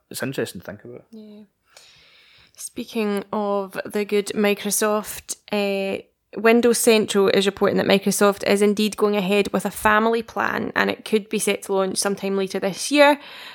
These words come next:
Speaker 2: The b-, belief is that the family plan will allow, quote, "access for five players for games across the entire library, with the subscription being managed by a central account holder, similar to how Netflix does it." Some of the details still aren't known yet, but,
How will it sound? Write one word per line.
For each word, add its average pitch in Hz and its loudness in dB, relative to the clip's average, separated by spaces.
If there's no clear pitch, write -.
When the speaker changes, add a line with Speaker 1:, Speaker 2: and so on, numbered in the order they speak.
Speaker 2:
The 220 2
b-, 220 -6
belief 240 4
is 208 2
that 208 2
the 208 -2
family 226 4
plan 202 2
will 190 2
allow, 190 4
quote, - 2
"access 214 2
for 196 2
five 233 2
players 202 4
for 202 -2
games 190 0
across 196 -2
the 196 -2
entire 190 0
library, 190 2
with 214 -2
the 208 4
subscription 208 0
being 196 0
managed 214 4
by 190 4
a 185 0
central 196 0
account 190 -6
holder, 180 0
similar 185 -2
to 180 -10
how 180 -6
Netflix - -6
does 190 -10
it." - -6
Some 233 6
of 226 8
the 220 8
details 214 4
still 349 6
aren't 277 6
known 220 4
yet, 208 2
but, 196 2